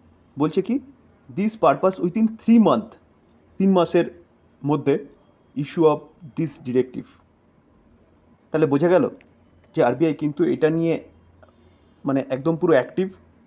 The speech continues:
এবং এটা কিন্তু ইমপ্লিমেন্টেশন করতে, করবেই। এবং তার জন্যই কিন্তু আজকের দিনে দেখলে দেখা যাবে কিন্তু পিএফসি বলুন, আরইসি বলুন, প্রায় তেরো, তেরো পার্সেন্ট কিন্তু প্রথমে পড়েছিল এবং ইরেডা সাত পার্সেন্ট মতন কিন্তু নিচে এসেছিল।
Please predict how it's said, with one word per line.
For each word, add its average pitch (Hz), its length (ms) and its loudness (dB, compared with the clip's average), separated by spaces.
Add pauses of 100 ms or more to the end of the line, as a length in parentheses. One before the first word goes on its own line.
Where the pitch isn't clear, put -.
(260)
এবং 139 240 0
এটা 143 180 0
কিন্তু 156 280 -2
ইমপ্লিমেন্টেশন 143 560 -2
করতে, 131 380 -4 (160)
করবেই। 143 380 0 (1200)
এবং 214 100 -2 (120)
তার 170 140 2
জন্যই 214 300 4
কিন্তু 196 140 0 (120)
আজকের 170 200 -2
দিনে 190 180 2
দেখলে 156 300 0
দেখা - 160 0
যাবে 170 120 2
কিন্তু 165 200 -4
পিএফসি 170 480 0
বলুন, 160 320 2
আরইসি 139 340 -2
বলুন, 156 260 0 (100)
প্রায় 147 160 0
তেরো, 139 200 0
তেরো 151 180 -2
পার্সেন্ট 139 360 -2
কিন্তু 139 240 -2
প্রথমে 127 260 -4
পড়েছিল 113 340 -6 (120)
এবং 131 180 -2 (360)
ইরেডা 135 260 0 (340)
সাত 120 260 -4
পার্সেন্ট 117 320 -2
মতন 117 200 -4
কিন্তু 120 160 0
নিচে 123 280 -2
এসেছিল। - 240 -14